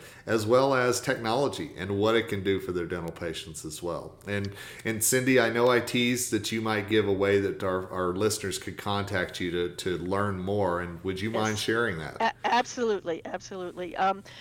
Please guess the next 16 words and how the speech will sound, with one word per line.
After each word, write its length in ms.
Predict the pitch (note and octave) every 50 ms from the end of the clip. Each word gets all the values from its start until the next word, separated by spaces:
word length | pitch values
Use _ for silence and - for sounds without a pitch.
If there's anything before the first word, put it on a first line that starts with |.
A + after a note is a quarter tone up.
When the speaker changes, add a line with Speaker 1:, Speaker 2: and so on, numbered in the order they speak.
| - - -
Speaker 2:
my, 460 | A3 A3 A3 G#3 G#3+ G#3+ G3+ G3+ - - -
I 100 | G#3+ A3
would 140 | A3+ A#3
say 160 | - B3 A3+ A3+
my 160 | G#3 G3+ G3+
email 340 | D#3+ A3 A3 A3 A3 A3 G#3+
is 80 | G#3+
probably 380 | - - A3 G#3 G#3 G3+ G3+ G3+
best. 480 | - G3+ G3+ G3 G#3+ - - - -
It's 240 | F#3 F#3+ - - - -
C 580 | - - - - A#3+ A3+ A3+ A#3 B3 B3+ C#4 - - - -
P 120 | - - A3
U 240 | G#3+ G#3 G3+ G#3 F#3+
R 200 | F#3+ G3 F#3+ F#3+
D 160 | F#3 F#3 F3+
Y 540 | F3 E3 E3+ F3 F3 F3 F#3 G3 A#3+ E4 E4+